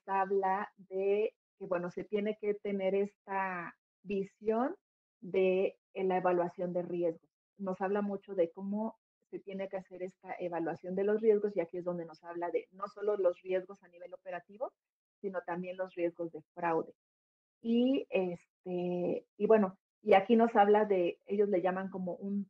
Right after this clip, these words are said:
top-down approach, que dice como ir des-, desde lo, lo gener-, des-, digamos,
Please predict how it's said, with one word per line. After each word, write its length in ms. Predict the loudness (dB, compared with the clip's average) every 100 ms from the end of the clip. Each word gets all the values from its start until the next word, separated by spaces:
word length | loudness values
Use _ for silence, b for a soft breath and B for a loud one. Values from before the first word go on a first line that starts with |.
| _
top-down 540 | -10 -2 0 0 -2
approach, 420 | -6 -6 -2 -2 -4 _ _ _ _
que 80 | -6
dice 220 | -4 -4
como 260 | -2 2 4
ir 180 | 4 4
des-, 260 | 4 2 -8
desde 360 | -8 -4 0 0
lo, 360 | 0 0 -4 -16 -12
lo 280 | -6 -6 -6
gener-, 280 | -2 -2 -2
des-, 220 | -2 -2 -2
digamos, 360 | -4 -4 -6